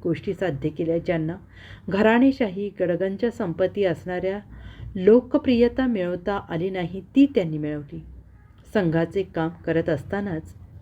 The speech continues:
एकोणीसशे अडुसष्ट ते सत्तर संघाने सायंकाळ शाखा घाटकोपर येथे मुख्य शिक्षक म्हणून नियुक्ती केली. एकोणीसशे अठ्ठ्याहत्तर ते ऐंशी संघ कार्यवाह, एकोणीसशे ऐंशी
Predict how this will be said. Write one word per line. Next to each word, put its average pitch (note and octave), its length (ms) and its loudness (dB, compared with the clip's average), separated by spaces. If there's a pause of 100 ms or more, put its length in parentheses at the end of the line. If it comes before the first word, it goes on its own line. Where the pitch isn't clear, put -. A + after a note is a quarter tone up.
(140)
एकोणीसशे B3+ 440 8
अडुसष्ट G#3+ 540 0 (100)
ते C4 120 0
सत्तर F3 500 0 (800)
संघाने F#3+ 580 2 (760)
सायंकाळ A#3+ 500 6
शाखा F3+ 460 -2
घाटकोपर G3 520 -2
येथे F3+ 460 0
मुख्य G#3+ 300 0
शिक्षक G#3 400 -2
म्हणून G3+ 220 -2
नियुक्ती E3 400 -2
केली. D#3 340 -6 (920)
एकोणीसशे A3+ 400 4
अठ्ठ्याहत्तर G#3 580 -2 (180)
ते - 60 6 (100)
ऐंशी F3+ 440 -2
संघ G3+ 320 -2
कार्यवाह, E3 720 0 (800)
एकोणीसशे A3 440 2
ऐंशी F#3+ 240 -2